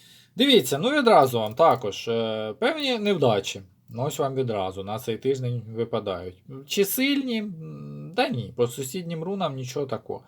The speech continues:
Дивіться, Інгус падає все рівно, тобто, ну, благоприємне завершення. Тобто, ну, да, якась неприємність буде, але нічого критичного, все вирішиться.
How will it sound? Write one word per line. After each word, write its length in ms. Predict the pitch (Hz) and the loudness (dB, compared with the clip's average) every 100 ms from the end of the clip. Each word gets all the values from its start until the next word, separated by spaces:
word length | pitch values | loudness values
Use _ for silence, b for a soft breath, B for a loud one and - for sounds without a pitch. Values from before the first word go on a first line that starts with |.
| b b | b b
Дивіться, 300 | 175 143 135 | 0 2 4
Інгус 340 | 175 151 117 - | 4 4 -2 -4
падає 400 | 98 92 92 - | -8 -6 -10 -12
все 180 | - 120 | -6 -4
рівно, 240 | 104 90 - | -4 -10 -16
тобто, 240 | - 139 | -14 -10
ну, 60 | 202 | -4
благоприємне 520 | 180 160 170 156 143 | 2 2 4 0 0
завершення. 560 | 131 107 92 85 - - _ _ _ | -2 -2 -2 -6 -14 -20 _ _ _
Тобто, 280 | - 165 214 | -4 -2 -2
ну, 160 | 339 381 | -2 2
да, 220 | 220 233 | 6 6
якась 300 | 180 165 160 | 6 2 0
неприємність 580 | 156 160 160 156 151 143 | -2 0 0 -2 -6 -8
буде, 240 | 196 156 | -4 0
але 340 | 110 107 117 107 | 2 2 0 -2
нічого 320 | 104 - 117 | -8 -8 -6
критичного, 520 | 113 - 143 143 101 | -6 -4 -6 -6 -8
все 200 | - 117 | 0 0
вирішиться. 580 | 101 92 90 - - | 2 -2 -6 -14 -18